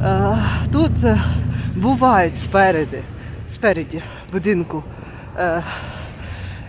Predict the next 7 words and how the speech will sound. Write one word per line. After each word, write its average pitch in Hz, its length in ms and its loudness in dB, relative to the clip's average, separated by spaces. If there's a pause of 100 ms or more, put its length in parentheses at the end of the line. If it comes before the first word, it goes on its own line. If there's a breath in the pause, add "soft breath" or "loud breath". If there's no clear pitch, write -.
(220 loud breath)
заборчик, 226 560 0 (920 loud breath)
але, 285 480 4 (960 loud breath)
але 226 240 6
він, 254 200 4
е, 208 340 4
або 220 440 6
такий 196 400 -4